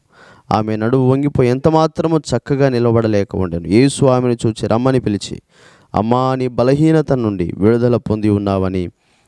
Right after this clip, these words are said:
ఆమెతో చెప్పాను. ఎన్నో సంవత్సరాల నుంచి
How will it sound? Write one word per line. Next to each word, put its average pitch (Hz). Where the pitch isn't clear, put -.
ఆమెతో 98
చెప్పాను. -
ఎన్నో 160
సంవత్సరాల 170
నుంచి 127